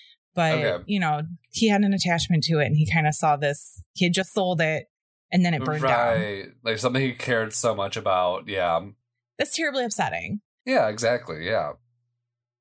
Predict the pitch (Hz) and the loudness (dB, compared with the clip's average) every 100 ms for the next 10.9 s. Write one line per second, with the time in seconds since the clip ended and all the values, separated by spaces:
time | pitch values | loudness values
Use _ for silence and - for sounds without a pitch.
0 | _ - 214 240 202 220 202 180 170 170 | _ 0 2 4 4 2 2 0 0 0
1 | 165 170 165 156 156 151 156 165 160 160 | 2 0 2 0 2 0 2 2 0 0
2 | - 151 147 180 233 233 247 240 240 247 | 0 0 0 0 0 0 0 0 0 -2
3 | 208 170 160 170 170 160 156 165 196 196 | 0 0 2 0 0 0 0 0 0 2
4 | 208 190 185 180 185 170 156 - 170 156 | 2 2 0 0 0 2 0 0 0 0
5 | 156 - 147 - 151 - - 175 175 170 | -4 -4 -6 -6 -4 -2 0 -2 -2 -4
6 | 170 160 151 - 180 170 175 160 160 - | -4 -4 -4 -4 -2 0 0 0 2 2
7 | 175 147 151 175 165 175 170 220 208 175 | 2 0 -2 -2 -2 -2 0 -2 0 0
8 | 156 165 - _ _ _ _ - 196 - | 0 -2 -6 _ _ _ _ -4 -4 0
9 | 165 165 180 151 156 180 165 175 185 196 | 0 0 -2 -2 0 0 0 2 2 4
10 | 175 170 - 151 143 - 165 160 220 | 4 2 0 -4 -6 -6 -6 -4 -8